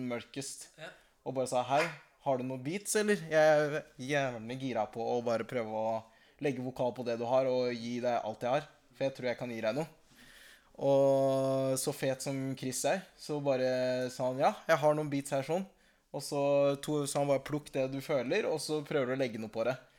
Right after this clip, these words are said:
Speaker 1: Og det jeg pl-, følte og spilte inn på, det endte han opp med å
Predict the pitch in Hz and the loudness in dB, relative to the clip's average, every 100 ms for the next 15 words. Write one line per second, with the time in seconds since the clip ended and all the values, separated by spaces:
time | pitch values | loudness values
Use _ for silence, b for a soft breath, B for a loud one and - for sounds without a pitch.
0 | b b b b - 151 151 151 147 139 | b b b b -2 2 6 6 4 2
1 | 139 147 143 143 147 - 147 - 160 160 | 2 4 2 0 -2 2 2 2 4 6
2 | 160 156 151 - 160 127 123 120 156 151 | 6 4 0 -4 -6 -4 -6 -2 -2 0
3 | 143 143 143 143 143 139 - 135 127 127 | 2 4 2 2 0 -4 -4 0 0 0
4 | 127 - 127 127 127 131 131 127 | -4 -4 0 2 4 2 2 2